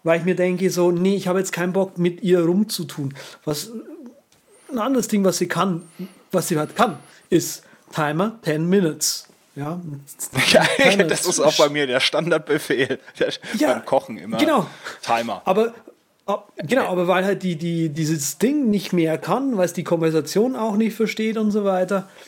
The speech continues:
Speaker 1: Ähm,
Speaker 2: Ja, und das ist,
Speaker 1: kann
Speaker 2: äh, das ist, wenn du da schon fragst, "Wie hat der V F B heute gespielt?" Ah, davon abgesehen, dass sie abgestiegen sind, verdienterweise. Ähm, aber es,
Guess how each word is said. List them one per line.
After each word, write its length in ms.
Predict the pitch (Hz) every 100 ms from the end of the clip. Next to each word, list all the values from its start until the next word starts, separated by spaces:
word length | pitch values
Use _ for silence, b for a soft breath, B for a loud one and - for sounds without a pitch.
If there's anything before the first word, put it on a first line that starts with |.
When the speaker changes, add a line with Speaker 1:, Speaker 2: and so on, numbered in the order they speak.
| B B B B -
Speaker 1:
Ähm, 920 | 165 160 165 170 170 175 170 165 165
Speaker 2:
Ja, 200 | 160 101
und 160 | - 113
das 180 | 123 147
ist, 220 | 139 185
Speaker 1:
kann 20 |
Speaker 2:
äh, 240 | 135 123 117
das 220 | 123 -
ist, 180 | 135 131
wenn 140 | 127 135
du 100 | 127
da 140 | 123
schon 160 | - 131
fragst, 480 | - 131 131 - 131
"Wie 160 | 131
hat 100 | 135
der 80 | 127
V 260 | - 123 120
F 80 |
B 200 | - 139
heute 340 | 131 120 110 110
gespielt?" 400 | 110 - 110 85
Ah, 80 | 95
davon 240 | 95 95
abgesehen, 420 | 78 98 92 85
dass 140 | 87 -
sie 180 | -
abgestiegen 680 | 104 - - - - 107 104
sind, 200 | 101 104
verdienterweise. 1000 | 113 110 131 143 139 131 101 101 113 120 B B B B -
Ähm, 480 | 101 107 107 104 - -
aber 320 | 110 107 -
es, 380 | 113 - -